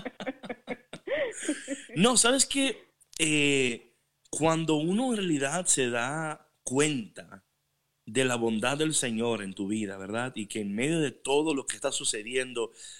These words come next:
tú respiras y dices, "Wow, Señor, en verdad que, que tú no nos has abandonado, Señor, que tú estás cuidando de nosotros, que en medio de todo lo que está sucediendo,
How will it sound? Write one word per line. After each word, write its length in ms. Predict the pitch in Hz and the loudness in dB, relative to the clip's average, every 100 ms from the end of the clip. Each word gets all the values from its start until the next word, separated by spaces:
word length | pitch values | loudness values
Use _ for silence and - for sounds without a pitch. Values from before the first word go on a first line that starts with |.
| - _ _ | -20 _ _
tú 140 | 139 | -2
respiras 920 | 139 139 - - - 143 139 113 98 | 0 0 0 0 -2 0 2 0 -2
y 40 | 117 | -4
dices, 320 | 117 - 104 | -2 -4 -4
"Wow, 280 | 113 127 117 | -8 -8 -2
Señor, 400 | - 113 127 120 | -2 -2 -4 -4
en 80 | 107 | -6
verdad 320 | 104 110 - | -4 -4 -6
que, 460 | - - 151 _ _ - - _ - _ | -4 -2 -2 _ _ -6 -6 _ -20 _
que 100 | 120 | -4
tú 260 | - - 160 | -4 -2 0
no 140 | 185 185 | 0 0
nos 200 | 165 - | -2 -2
has 220 | 127 - | -4 -2
abandonado, 680 | 143 139 135 104 98 110 87 | -2 -2 -4 -6 -6 -6 -6
Señor, 480 | - 95 95 92 - | -8 -10 -12 -14 -12
que 140 | 95 | -14
tú 360 | - - 135 151 | -10 -2 2 2
estás 600 | 135 - 120 147 - - _ - - _ | 0 -2 -4 -2 -2 -4 _ -20 -20 _
cuidando 600 | - 123 110 113 135 151 | 0 2 2 0 0 0
de 120 | 135 | -2
nosotros, 800 | 117 104 - 104 120 - 98 - | -2 0 0 0 -2 -4 -6 -4
que 100 | - | -2
en 160 | 110 110 | -2 0
medio 300 | 135 180 175 | 0 2 0
de 80 | 143 | -2
todo 400 | - 143 170 156 - | -4 -4 -2 -4 -4
lo 100 | 143 | -8
que 100 | - | -8
está 180 | - 139 | -8 -2
sucediendo, 920 | - 135 120 98 107 117 135 139 147 | -2 -2 -2 -4 -6 -6 -4 -6 -8